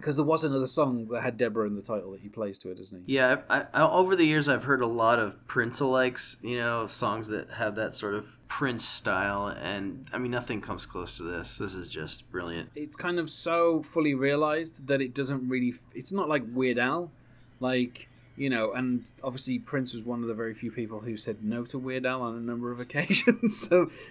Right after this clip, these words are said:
Speaker 1: there is no Weird Al parody for you to compare it to anyway.
Speaker 2: <laughs>
Speaker 1: But, like, it, it really feels like it is,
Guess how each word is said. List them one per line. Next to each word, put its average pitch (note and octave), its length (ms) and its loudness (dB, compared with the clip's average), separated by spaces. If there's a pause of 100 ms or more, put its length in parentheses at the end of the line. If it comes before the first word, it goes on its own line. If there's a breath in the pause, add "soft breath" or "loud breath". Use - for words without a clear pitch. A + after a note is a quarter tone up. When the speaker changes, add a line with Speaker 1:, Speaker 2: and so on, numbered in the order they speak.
Speaker 1:
there D3+ 180 8
is E3+ 160 10
no E3+ 160 8
Weird D3+ 320 6
Al C#3 160 8
parody C3+ 400 6
for B2+ 140 -4
you A#2+ 100 0
to - 80 -10
compare B2+ 360 2
it A2 100 -2
to B2 160 -2
anyway. D#3+ 400 0
Speaker 2:
<laughs> - 60 -20 (340 loud breath)
Speaker 1:
But, D#3+ 200 2
like, D#3+ 300 6
it, D#3+ 160 0 (140)
it D#3+ 180 2 (140)
really G3 280 6
feels F3 460 8
like C#3+ 240 6
it C#3 140 4
is, C#3 560 4